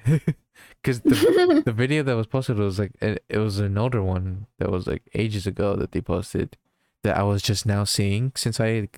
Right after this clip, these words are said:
Speaker 1: was, got followed back.
Speaker 2: Yeah.
Speaker 1: And so I was like, "Do I, or is it kind of a little late for that?" <laughs> I don't know. It's cool.
Speaker 2: No, I don't think so.
Speaker 1: Mm,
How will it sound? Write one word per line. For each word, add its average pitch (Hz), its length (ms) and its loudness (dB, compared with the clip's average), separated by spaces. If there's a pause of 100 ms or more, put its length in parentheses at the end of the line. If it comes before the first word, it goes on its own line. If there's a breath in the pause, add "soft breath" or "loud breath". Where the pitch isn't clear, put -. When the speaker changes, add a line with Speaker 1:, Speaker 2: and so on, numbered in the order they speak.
(260)
Speaker 1:
was, 107 220 -2 (440)
got 101 160 0
followed 107 380 0
back. 107 400 -4 (680)
Speaker 2:
Yeah. 226 460 4 (260)
Speaker 1:
And 107 100 0
so 104 140 2
I 95 160 2
was 98 160 0
like, 101 180 0 (160)
"Do 107 180 2
I, 156 340 0
or 104 220 2
is 101 120 0
it 101 140 -2
kind 104 180 0
of 95 240 -4 (880)
a 101 60 -2
little 101 300 2
late 95 280 0
for - 180 -10
that?" 104 340 -2
<laughs> 180 720 -4 (1500)
I 120 80 0
don't 104 100 0
know. 90 220 -2 (1200)
It's - 180 -2
cool. 101 260 4
Speaker 2:
No, 240 360 6
I 349 40 4
don't 415 180 -2
think 311 140 4
so. 277 500 4 (600)
Speaker 1:
Mm, 101 440 -2